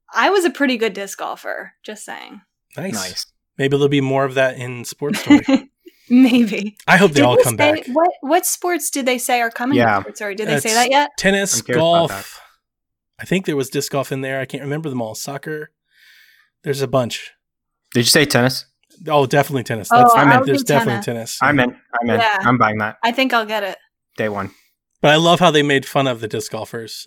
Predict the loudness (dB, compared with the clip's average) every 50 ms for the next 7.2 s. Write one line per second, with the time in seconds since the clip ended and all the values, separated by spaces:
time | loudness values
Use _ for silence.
0 | _ _ -14 -6 -2 0 0 0 0 0 0 2 2 2 2 2 0 0 0 -2
1 | -2 -2 -2 -2 -2 -4 -8 -14 _ _ _ _ _ _ _ _ _ _ -4 -2
2 | 0 0 0 0 -4 -6 -10 -14 -16 -12 -8 -6 -2 -2 0 0 0 -2 -2 -4
3 | -4 -4 -6 -6 -6 -6 -6 -4 -4 -4 -4 -6 -8 -10 -10 -8 -6 -8 -8 -8
4 | -8 -8 -6 -6 -6 -6 -6 -6 -6 -8 -8 -8 -10 -12 -14 -16 _ _ _ _
5 | _ _ _ _ _ -8 -4 -2 0 0 0 0 0 0 0 0 2 2 2 2
6 | 2 4 4 2 2 2 -2 -2 -2 -2 0 0 -2 -4 -8 -8 -6 -6 -4 -2
7 | -2 -2 -2 -4